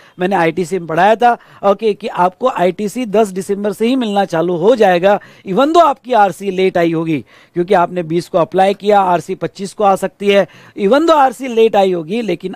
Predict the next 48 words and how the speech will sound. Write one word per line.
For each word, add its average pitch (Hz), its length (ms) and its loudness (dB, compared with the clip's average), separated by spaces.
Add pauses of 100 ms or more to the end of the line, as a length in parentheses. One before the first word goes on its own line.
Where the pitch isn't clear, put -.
आप 165 160 -2
दस 185 200 0
तारीख 175 280 -4
से 160 160 -10
ही 185 140 0
रजिस्टर्ड 175 400 -4
पर्सन 165 260 -10
माने 156 280 -10
जाओगे। 175 360 2 (360)
लेकिन 254 400 0 (280)
अगर 254 280 2
आपने 254 380 -2
थर्टी 202 300 -4
डेज 214 220 2
में 226 80 0
अप्लाई 190 340 0
नहीं 247 260 2
किया, 190 260 -4
ध्यान 143 200 -6
सुनना, 170 420 -2 (200)
अगर 240 260 2
आपने 247 300 -4
थर्टी 208 260 -4
डेज 202 220 0
में 202 100 -2
अप्लाई 170 320 -2
नहीं 170 300 -4
किया, 240 320 0
तो 214 140 -6
वो 196 140 -2
सिचुएशन 165 520 -10
में, 190 280 -2 (300)
ओके, 180 240 0
जिस 160 220 -4
दिन 330 280 2 (120)
आरसी 277 440 2
आएगी, 180 360 -2 (340)
जिस 175 140 0
दिन 311 260 2
आरसी 226 400 0
आएगी, 190 380 0
उस 202 200 -6
दिन 240 380 -6
आप 202 260 2
रजिस्टर्ड 180 460 -8
पर्सन 180 300 -6
माने 147 280 -8
जाओगे, 170 420 0